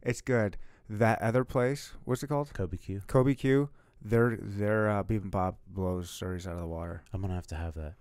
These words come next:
Speaker 2: I usually get their, like, um, like, sweet and sour chicken kinda thing.
Speaker 1: The only thing is they overcook the egg.
Speaker 2: <sighs>
Speaker 1: But
Speaker 2: Womp.
Speaker 1: everything else was fire
Speaker 2: Mm.
Speaker 1: in that thing. It was still better.
Speaker 2: Yeah,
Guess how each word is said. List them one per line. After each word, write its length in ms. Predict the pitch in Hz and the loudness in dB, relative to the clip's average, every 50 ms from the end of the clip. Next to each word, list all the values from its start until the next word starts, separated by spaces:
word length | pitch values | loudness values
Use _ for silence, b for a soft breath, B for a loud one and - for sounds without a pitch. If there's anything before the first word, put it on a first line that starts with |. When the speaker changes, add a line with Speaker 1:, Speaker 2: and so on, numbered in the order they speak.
| _ - | _ -2
Speaker 2:
I 80 | - 120 | 2 2
usually 260 | 143 151 147 147 147 | 2 2 2 0 -2
get 180 | 123 110 123 - | 0 -2 -2 -2
their, 120 | 123 123 117 | -2 -2 0
like, 320 | 98 90 85 78 - - | 0 0 -2 -2 -6 -8
um, 420 | 80 80 78 78 78 76 73 69 - - - - _ - _ - - | -8 -6 -6 -8 -8 -8 -10 -12 -16 -18 -20 -20 _ -20 _ -14 -12
like, 100 | - 78 | -12 -10
sweet 200 | - - - 101 | -8 -6 -6 -6
and 80 | 98 92 | -6 -6
sour 220 | - 95 98 101 - | -6 -6 -6 -6 -6
chicken 320 | - - - - 113 107 | -10 -14 -12 -10 -10 -8
kinda 220 | - 110 107 110 107 | -8 -8 -8 -8 -8
thing. 140 | - - 120 | -2 2 4
Speaker 1:
The 60 | 120 | 4
only 120 | 131 131 | 4 4
thing 180 | 123 143 135 120 | 2 2 0 0
is 60 | 110 | 0
they 80 | 113 104 | -2 -2
overcook 420 | 98 104 95 104 - - 95 - | -2 -4 -4 -4 -6 -6 -8 -6
the 100 | - 90 | -4 -4
egg. 240 | 85 85 85 - - - - - _ _ _ _ - | -4 -4 -6 -10 -14 -20 -20 -20 _ _ _ _ -14
Speaker 2:
<sighs> 120 | - 110 113 98 90 B B B B B B B B B B B B B B B B B B B B B - - 98 98 95 95 95 | -10 -10 -8 -8 -10 B B B B B B B B B B B B B B B B B B B B B -18 -16 -12 -10 -10 -4 0
Speaker 1:
But 220 | 110 127 117 107 98 | 2 4 4 4 2
Speaker 2:
Womp. 200 | 98 98 95 95 - - - - | 0 -4 -8 -10 -12 -12 -6 0
Speaker 1:
everything 260 | 120 120 117 110 104 | 0 2 2 2 0
else 220 | 104 98 98 - | -2 -2 -4 -4
was 200 | 104 92 90 90 | -6 -8 -8 -8
fire 480 | - - - - 110 - 285 294 92 87 | -12 -14 -6 -4 -2 0 0 0 0 0
Speaker 2:
Mm. 40 | 87 | -2
Speaker 1:
in 80 | 87 | -6
that 160 | 82 82 82 - | -8 -8 -12 -12
thing. 160 | - 85 85 | -14 -12 -10
It 40 | 90 | -10
was 80 | 95 - | -10 -8
still 240 | - - 95 90 | -6 -4 -4 -4
better. 340 | 87 90 87 90 92 98 101 B B B B B B B B | -4 -6 -8 -8 -10 -12 -14 B B B B B B B B
Speaker 2:
Yeah, 220 | 107 113 110 104 | 4 6 6 6